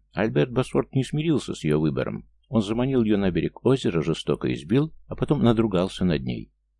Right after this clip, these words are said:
Его преступление не вызывает сомнений, но в доказательство моих слов я прошу вызвать Александра Босворта.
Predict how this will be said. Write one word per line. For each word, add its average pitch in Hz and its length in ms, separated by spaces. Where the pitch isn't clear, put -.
Его 87 200
преступление 107 600
не 107 80
вызывает 101 380
сомнений, 117 680
но 90 240
в 76 80
доказательство 87 540
моих 73 200
слов - 280
я 92 120
прошу 87 440
вызвать 104 360
Александра 95 540
Босворта. - 640